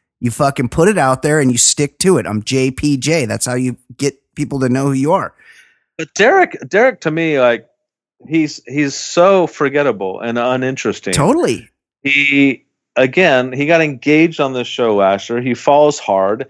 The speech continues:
Speaker 2: He
Speaker 1: Yeah.
Speaker 2: fell hard for Le-, for Demi, who turned, uh, homosexual or,
Speaker 1: Yes, yes.
Speaker 2: or became
Speaker 1: Well, no,
Speaker 2: out.
Speaker 1: she's,
Speaker 2: And
Speaker 1: she's
Speaker 2: th-,
Speaker 1: fluid.
Speaker 2: and then,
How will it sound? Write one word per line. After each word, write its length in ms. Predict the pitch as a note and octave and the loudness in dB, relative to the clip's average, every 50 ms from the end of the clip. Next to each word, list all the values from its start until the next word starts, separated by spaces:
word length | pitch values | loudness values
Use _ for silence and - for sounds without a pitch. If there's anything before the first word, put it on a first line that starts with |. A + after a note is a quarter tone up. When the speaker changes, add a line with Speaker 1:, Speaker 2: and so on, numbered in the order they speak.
| _ _ _ _ _ - | _ _ _ _ _ -8
Speaker 2:
He 100 | C3 C3 | -6 -6
Speaker 1:
Yeah. 120 | B2+ A#2 | -2 2
Speaker 2:
fell 180 | C3 C#3+ C#3 B2+ | 2 2 2 2
hard 380 | C3 C3 C#3 D3 D3 D#3 D3+ | 2 4 4 4 4 2 -2
for 200 | - - D#3 D3 | -4 -4 -2 -2
Le-, 360 | C#3 C3+ C3 C3 - - A2+ G#2+ | -2 -2 -4 -6 -6 -6 -12 -10
for 400 | - B2+ A#2+ A#2+ A#2 A2+ A2+ G2 - A#2 - _ - | -6 -4 -2 0 0 -2 -2 -6 -10 -16 -14 _ 0
Demi, 440 | C3 B2+ B2+ C3 C3 C3 C3+ C#3 C3+ | 2 2 2 0 -2 -4 -4 -4 -4
who 200 | C3 B2 A#2+ A#2 | -2 -4 -4 -4
turned, 500 | A#2+ - C3 B2+ B2+ B2+ B2 B2 A#2+ A2+ - | -4 -2 -2 0 0 0 -2 -4 -6 -4 0
uh, 460 | A2 A2+ A2+ A2 A2 G#2+ G#2+ G#2 G2+ | 2 4 4 4 4 4 4 2 2
homosexual 880 | A2 A#2+ B2 C3 C3 - - B2 A2 G#2+ - - A2 G#2 A2 B2+ - - _ _ - - _ _ _ | 0 0 0 0 -2 0 0 0 0 0 0 0 0 2 2 0 -2 -6 _ _ -20 -20 _ _ _
or, 280 | G#2+ A2 A2 A2 G#2+ | 0 2 4 4 4
Speaker 1:
Yes, 200 | G#2+ G2+ G2 - - - | 4 2 0 -2 -2 -2
yes. 340 | A#2+ A2 A2+ A2+ A2 - | -2 0 0 0 0 -2
Speaker 2:
or 40 | A#2 | -6
became 260 | - _ - C3 C3 - | -10 _ -4 -2 0 2
Speaker 1:
Well, 80 | - B2 | 2 4
no, 60 | A2+ | 4
Speaker 2:
out. 160 | A2 A2+ - | 4 4 4
Speaker 1:
she's, 180 | - D3+ C#3 C#3 - | 4 2 2 2 0
Speaker 2:
And 60 | C#3+ | 2
Speaker 1:
she's 140 | D3+ F3 D#3 | 2 2 0
Speaker 2:
th-, 60 | - - | 0 0
Speaker 1:
fluid. 460 | - G3+ G3+ F3+ D3+ B2 G2+ - - _ _ _ _ _ _ _ _ D3 | 0 2 4 4 4 2 0 -2 -8 _ _ _ _ _ _ _ _ 0
Speaker 2:
and 260 | D3 D3+ D#3 E3 E3 | 0 0 2 2 4
then, 600 | E3+ E3+ E3+ E3+ E3+ E3 E3 E3 E3 E3 D#3 | 6 6 6 6 6 4 2 0 -4 -6 -8